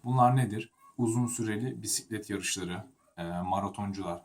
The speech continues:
Maratoncular en iyi örnektir, herkesin anlayabileceği şekilde böyle söyleyebiliriz bunu da. Biraz da kalbin anatomisine gelelim arkadaşlar. Genel kültür olsun. Belki bir gün, e, bir ortamda falan lafı geçer.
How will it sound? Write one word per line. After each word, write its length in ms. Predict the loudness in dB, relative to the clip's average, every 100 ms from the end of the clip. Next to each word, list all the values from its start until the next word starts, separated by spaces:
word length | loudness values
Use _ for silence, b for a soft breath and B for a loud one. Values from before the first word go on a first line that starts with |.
| -4
Maratoncular 680 | 0 0 0 0 0 -2 -2
en 160 | -2 -2
iyi 220 | 0 -2
örnektir, 420 | 0 -2 -4 -4
herkesin 380 | -4 -4 -6 -6
anlayabileceği 640 | -6 -6 -10 -12 -8 -8
şekilde 420 | -8 -10 -14 -12 -8
böyle 220 | -8 -8
söyleyebiliriz 680 | -8 -6 -4 -4 -6 -8 -12
bunu 200 | -8 -4
da. 160 | -6 B B B B _ _ _ -2
Biraz 360 | 6 8 8 6
da 80 |
kalbin 300 | 8 8 8
anatomisine 560 | 6 4 6 6 6 4
gelelim 340 | 4 4 4
arkadaşlar. 640 | 2 4 4 4 6 2 2 _ _ _ _ 0
Genel 320 | 6 8 8
kültür 300 | 4 4 4
olsun. 440 | 6 4 2 -2 -2
Belki 420 | 4 6 6 4
bir 100 | 2
gün, 300 | 4 2 0 -4
e, 320 | -2 -2 2
bir 60 | 4
ortamda 520 | 4 6 6 6 4
falan 340 | 2 2 2
lafı 180 | 0 0
geçer. 440 | 0 2 0 0